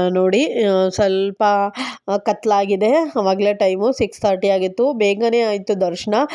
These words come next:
ಜನ ಇದ್ರು, ಹಾಗೂನು ಬೇಗ ಬೇಗ ಕಳಿಸ್ತಾ ಇದ್ರು. ಅಂದ್ರೆ ನಾವು ಸಿಕ್ಸ್, ಸಿಕ್ಸ್ ಓ ಕ್ಲಾಕ್ಗೆಲ್ಲ ಹೋಗಿದ್ವಲ್ವಾ, ಅದಕ್ಕೆ ಪರವಾಗಿಲ್ಲ. ಇವಾಗ ಬನ್ನಿ, ಮನೆಗೆ ಹೋಗೋಣ. ಫ್ರೆಂಡ್ಸ್, ದೇವಸ್ಥಾನದಿಂದ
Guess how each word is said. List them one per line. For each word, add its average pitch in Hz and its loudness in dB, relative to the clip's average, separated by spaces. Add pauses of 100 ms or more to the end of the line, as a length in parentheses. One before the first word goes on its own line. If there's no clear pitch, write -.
(300)
ಜನ 196 0
ಇದ್ರು, 214 0
ಹಾಗೂನು 220 0
ಬೇಗ 214 0
ಬೇಗ 208 0
ಕಳಿಸ್ತಾ 196 0
ಇದ್ರು. 233 2
ಅಂದ್ರೆ 208 2
ನಾವು 208 -4
ಸಿಕ್ಸ್, - -6
ಸಿಕ್ಸ್ 247 -2
ಓ 226 0
ಕ್ಲಾಕ್ಗೆಲ್ಲ 220 0
ಹೋಗಿದ್ವಲ್ವಾ, 190 0 (400)
ಅದಕ್ಕೆ 208 0
ಪರವಾಗಿಲ್ಲ. 180 0 (180)
ಇವಾಗ 190 -2 (600)
ಬನ್ನಿ, 196 -2 (320)
ಮನೆಗೆ 202 0
ಹೋಗೋಣ. 254 0 (2250)
ಫ್ರೆಂಡ್ಸ್, 247 -14
ದೇವಸ್ಥಾನದಿಂದ 220 -6